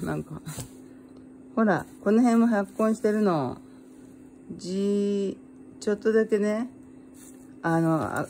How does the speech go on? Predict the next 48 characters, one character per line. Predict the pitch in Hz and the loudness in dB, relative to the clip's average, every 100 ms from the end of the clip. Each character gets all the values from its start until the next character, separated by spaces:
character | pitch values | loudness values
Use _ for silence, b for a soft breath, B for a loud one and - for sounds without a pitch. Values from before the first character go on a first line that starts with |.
| - | -4
青 | 165 175 196 | 2 4 4
じ | 202 | 2
そ | 196 | 0
や | 196 185 | 2 4
赤 | 185 196 | 4 2
じ | 185 | -2
そ | 180 180 | -2 -2
は | 185 | 0
ね、 | 180 165 - - - | 0 -2 -6 -14 -10
の、 | - 151 156 | -6 -4 -6
し-、 | - - | -10 -16
そ-、 | - - 196 | -18 -14 -14
初 | 185 - 202 | -14 -2 -2
夏 | 196 | 2
は | 214 208 | 2 2
ね、 | 190 | 0
す | 190 | 0
ご | 190 202 | 0 0
い、 | - - - - - - | -4 -18 -20 -20 -14 -2
の、 | 151 147 - - - - - - | -2 -2 -8 -18 -20 -20 -20 -12
強 | - 220 320 | 2 6 6
い | |
ん | 247 | 6
で | 160 | 2
す | - | -2
よ。 | 131 113 - - - - - - | -8 -8 -16 -20 -20 -20 -18 -6
本 | 170 240 | 0 0
当 | 233 | 2
に | 240 | 0
強 | - 220 220 | 0 -2 0
い | |
ん | |
で | 151 | -2
す。 | 151 - - - - - - - - - - - - - - - - - | -6 -12 -18 -20 -20 -20 -20 -20 -20 -20 -20 -20 -20 -20 -20 -20 -20 -6
ほ | 190 | 0
ら、 | 175 - | 0 -2
こ | - | 0
れ | 190 | 2
も | 214 | 2
発 | 220 185 - | 0 -4 -4
根 | 185 | -4
し | 185 | -2
て | 170 | -4
る。 | 170 156 | -2 -4
少 | - - 175 | -6 -6 -6
し | - | -4
だ | 165 | -8
け。 | 160 - | -8 -10